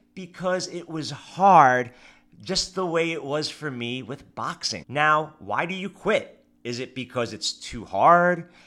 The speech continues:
Is it because constantly feel like there's, you're not making progress, or you feel like you're not meeting your goals, feel like you're not having fun, feel like you're not learning anything,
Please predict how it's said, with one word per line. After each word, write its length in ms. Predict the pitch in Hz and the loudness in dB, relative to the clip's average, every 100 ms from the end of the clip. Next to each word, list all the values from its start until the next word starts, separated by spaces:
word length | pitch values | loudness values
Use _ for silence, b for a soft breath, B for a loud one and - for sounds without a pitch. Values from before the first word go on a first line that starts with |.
| b | b
Is 180 | 120 104 | -12 -10
it 180 | 123 - | -12 -12
because 560 | 120 - 123 117 110 B B | -14 -8 -6 -6 -8 B B
constantly 500 | - 127 131 131 127 120 | -8 -6 -6 -8 -10 -10
feel 260 | - 127 | -4 -2
like 220 | 123 113 | 0 -2
there's, 320 | 113 107 104 - 98 92 | -2 -4 -6 -14 -20 -16
you're 100 | 101 | -12
not 240 | 104 127 117 | -10 -10 -10
making 240 | 110 95 | -16 -18
progress, 840 | - 185 190 170 185 180 180 - B B B | 0 6 6 6 2 4 0 -4 B B B
or 340 | 127 127 113 - | -4 -2 -4 -8
you 160 | 123 143 | -12 -12
feel 240 | 147 151 | -8 -6
like 280 | 127 123 123 | -4 -6 -8
you're 100 | 113 | -12
not 300 | 107 123 117 | -6 -8 -8
meeting 280 | 127 127 123 | -12 -12 -12
your 160 | 85 | -14
goals, 760 | 85 143 240 214 202 196 196 190 B B | -4 2 4 6 4 2 0 -4 B B
feel 160 | 180 165 | -6 -4
like 160 | 147 110 | -4 -8
you're 100 | 104 | -8
not 180 | 110 | -8
having 340 | 110 110 95 90 | -6 -10 -10 -14
fun, 600 | - 247 226 208 196 190 | 4 8 8 8 6 0
feel 260 | - 151 | -10 -6
like 180 | 135 123 | -6 -8
you're 100 | 107 | -12
not 220 | 92 - 151 | -14 -12 -2
learning 340 | 226 220 208 | 0 0 -2
anything, 580 | 202 190 185 196 190 | -4 -6 -6 -4 -4